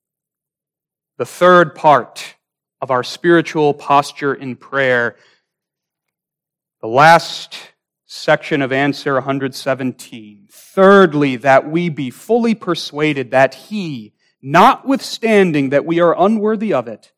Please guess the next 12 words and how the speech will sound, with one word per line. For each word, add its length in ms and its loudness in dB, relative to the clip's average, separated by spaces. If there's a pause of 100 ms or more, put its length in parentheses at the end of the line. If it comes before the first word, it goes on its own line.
(220)
will, 680 2 (140)
for 160 -10
the 120 -12
sake 440 -2
of 160 -12
Christ 460 -2
our 160 -4
Lord, 520 -8 (260)
certainly 880 0
hear 560 -6
our 260 0
prayer, 560 -16